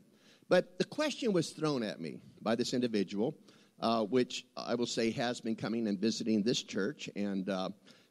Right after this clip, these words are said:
I will say this, keep praying for this family. You say, "What family is it?" Amen. I'd say just keep on praying for 'em, <laughs> okay? Keep on praying for 'em. Amen. Because God is doing a great work, a good work in the background.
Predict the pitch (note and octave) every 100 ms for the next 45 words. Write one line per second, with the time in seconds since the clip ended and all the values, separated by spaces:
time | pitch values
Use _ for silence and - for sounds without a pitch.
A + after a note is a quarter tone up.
0 | - C#2 A2+ A#2 - A2 G#2+ G#2+ - -
1 | A#2 - B2+ B2+ B2+ A#2+ G#2 G#2 F#2 -
2 | C3 C3+ - A2 G2+ G#2 A#2+ D3 G#2 -
3 | A2+ A2 - A#2 A#2 B2 G#2 F#2+ E3+ G#3+
4 | - - - G#2 C3 D3 D3+ A2 - -
5 | G#2 - A#2+ B2 - C#3 A#2+ B2+ B2 G#3
6 | D3+ - F#2+ - - - - - A#2+ G2+
7 | B2 A2 B2 - - - - D#3+ E3 D3
8 | C3 E3+ D3 A2+ A2+ F#2+ F#2 - - -
9 | G2+ C3 F#3+ B2+ G2+ - - A#2+ B2 A2+
10 | D#3 D3+ A#2 C3+ C#3+ A#2+ G2 C3+ D#3 -
11 | C3+ C3 B2 C#3+ B2+ A#2 B2+ - G2+ A2
12 | B2 F#3+ G3 A2 F#2+ D#2+ C2